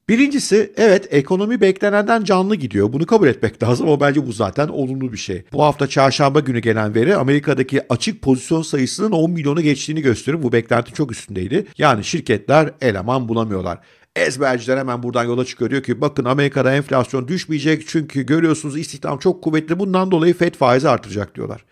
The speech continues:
Palavra. Neden palavra olduğunu bizzat zaten FED söylüyor. FED bir mesaj vermek istediği zaman piyasaya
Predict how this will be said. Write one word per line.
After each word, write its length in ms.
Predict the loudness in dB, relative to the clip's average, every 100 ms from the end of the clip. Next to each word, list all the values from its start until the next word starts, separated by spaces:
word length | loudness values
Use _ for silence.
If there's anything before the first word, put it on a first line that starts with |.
| _
Palavra. 520 | -10 -6 -6 -6 -12 -16 _ -8
Neden 300 | -4 -4 -2
palavra 360 | -2 -2 -2
olduğunu 560 | -4 -4 -4 -2 -2 -2 -8
bizzat 520 | -8 -8 -6 -6 -6 -10
zaten 600 | -6 -4 -4 -4 -6 -6
FED 260 | -8 -8
söylüyor. 540 | -8 -12 -12 -10 -14 -16
FED 400 | _ -2 0 0 -2
bir 80 | -4
mesaj 500 | -2 -2 0 0 0
vermek 320 | -2 0 -2
istediği 300 | -4 -8 -4
zaman 380 | -2 -2 -4 -2
piyasaya 680 | 2 2 0 -4 -2 -4